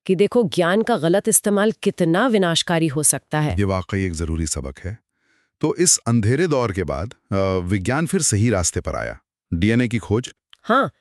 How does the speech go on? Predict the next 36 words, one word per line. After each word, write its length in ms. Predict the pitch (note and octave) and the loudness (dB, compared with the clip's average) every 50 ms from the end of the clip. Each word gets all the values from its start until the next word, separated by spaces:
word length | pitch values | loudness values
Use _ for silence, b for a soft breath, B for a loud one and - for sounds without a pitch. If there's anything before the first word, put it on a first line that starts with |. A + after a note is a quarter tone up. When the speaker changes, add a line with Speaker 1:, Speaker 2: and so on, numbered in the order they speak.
| _ _ - | _ _ -2
Speaker 1:
कहानी 380 | G3 F3+ F3 F#3 G3+ A#3 B3+ | -2 0 2 0 2 2 0
आगे 340 | B3 - F3+ E3+ E3 E3+ A3 | 0 0 0 0 0 0 0
बढ़ती 360 | G#3 F3+ F3 E3 - - G#3 | 2 2 0 0 0 0 2
है 100 | A3 B3+ | 2 2
नाइनटीन 480 | C4 A3 F3 E3+ F3 F#3 F3+ G#3+ A#3 A#3+ | 2 4 2 2 2 0 0 2 0 0
फ़ोर्टी 420 | - - - E3+ - - - G#3 | 0 0 -2 -2 -2 0 0 0
और 80 | A3 G#3 | 0 0
फ़िफ़्टी 340 | - - D#3 - - G3+ G#3+ | -2 -4 -6 -4 -2 -2 0
के 120 | - A#3 | 0 0
दशक 280 | D#3 D#3 D3 - D3+ C#3 - - | 0 0 0 0 -2 -4 -6 -8
में। 120 | D3 - - _ _ _ _ _ _ _ _ _ | -8 -8 -8 _ _ _ _ _ _ _ _ _
अब 100 | C#4 D#4 | -2 0
साइंटिस्ट 640 | - - - G#3 F#3 F#3 G3+ - C4+ D4 - - F3+ | 0 2 2 2 2 2 2 2 2 2 2 2 0
ये 120 | G3+ C4 | 0 0
पता 280 | - - G3+ - G3+ F#3+ | 0 -2 0 0 2 2
लगाने 360 | F3+ E3+ D3+ D#3+ D#3+ E3 E3 | 2 2 2 0 0 0 0
में 100 | E3+ D#3+ | 0 0
लगे 280 | C#3+ C3+ B2 C#3+ F3+ - - | -2 -2 -2 -4 -4 -2 -2
थे 100 | B3+ C#4 | -2 -2
कि 140 | - D#4+ D#4 | 0 -2 -4
क्रोमोसोम 680 | - _ - G#3 G#3 A3 B3+ E4 E4 A#3+ G3+ F3+ D3+ C3+ | -4 _ 0 2 2 4 4 2 2 2 2 2 2 0
में 220 | C3+ C#3 E3 A3+ - _ _ _ - | 0 -2 -2 -4 -6 _ _ _ -6
आखिर 280 | A#3+ A#3 - - D#4+ D4+ | -6 -2 0 0 0 2
वो 100 | D4+ D4+ | 0 0
चीज 380 | - - C#4+ D4 D4+ - - - | 0 2 2 4 4 2 0 0
क्या 200 | - G#3 G3 G3+ | 0 2 2 2
है 240 | G#3 E3+ D#3+ B2+ - _ _ _ _ _ | 2 0 -2 -4 -6 _ _ _ _ _
जो 140 | E3 F#3+ B3 | -2 0 2
सारी 360 | B3 - - G3 G3+ B3+ C#4+ | 2 2 2 2 2 2 2
जानकारी 580 | A#3 D#3+ - E3+ D#3 D3+ D3 - E3 G3+ B3+ C#4+ | 2 2 2 2 2 0 0 0 0 2 2 2
रखती 360 | A#3+ G3 - - - - D#3 | 2 0 -2 -2 -4 -2 -2
है, 180 | C#3 C#3 A#2+ - - _ _ _ _ _ _ _ | -2 -4 -6 -10 -14 _ _ _ _ _ _ _
प्रोटीन 420 | E3+ D#3+ C#3+ - F#3 G#3+ C4+ D4 | -2 -2 0 0 2 2 4 4
है 200 | C#4 D#4 F4 G#4+ - _ _ _ _ | 4 2 2 0 -4 _ _ _ _
या 140 | G3 G#3+ B3 | 0 2 2
डीएनए? 560 | A#3 F3+ E3+ B3 C#4+ D#4 C#4+ A3+ D#3 A2+ - | 2 2 2 4 4 4 4 2 0 -2 -4